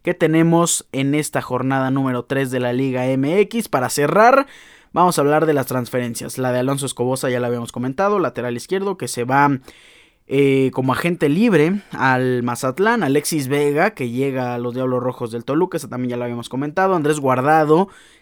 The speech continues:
que llega a la Fiera de León, llega proveniente de Real Betis Balompié, que le hacen un homenaje maravilloso, espectacular. Tenemos nuevo jugador del Necaxa, José Paradela, centrocampista, tiene veinticinco años, viene de River y es argentino. Para mí es una buena transferencia, eh, de Necaxa.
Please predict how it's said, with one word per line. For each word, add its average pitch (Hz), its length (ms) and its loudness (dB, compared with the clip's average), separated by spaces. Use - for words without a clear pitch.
que 127 140 -2
llega 139 280 2
a 127 60 0
la 117 140 -2
Fiera 135 320 0
de 120 100 0
León, 151 560 0
llega 127 200 -4
proveniente 123 540 -4
de 120 100 -2
Real 123 180 -2
Betis 127 240 -6
Balompié, 123 340 -4
que 135 120 -6
le 123 80 -4
hacen 123 200 -6
un 123 140 -4
homenaje 120 480 -6
maravilloso, 117 580 -6
espectacular. 175 800 2
Tenemos 165 360 2
nuevo 170 280 0
jugador 147 400 0
del 156 160 0
Necaxa, 131 540 -4
José 160 320 -4
Paradela, 147 520 0
centrocampista, 123 800 -6
tiene 147 180 -2
veinticinco 131 540 -4
años, 143 260 -2
viene 143 240 -4
de 123 120 -2
River 139 340 -2
y 135 80 -2
es 139 100 -4
argentino. 143 580 -4
Para 123 160 -6
mí 160 280 -2
es 147 180 -6
una 147 160 -2
buena 165 400 -4
transferencia, 127 800 -6
eh, 165 140 -6
de 190 100 -4
Necaxa. 170 600 0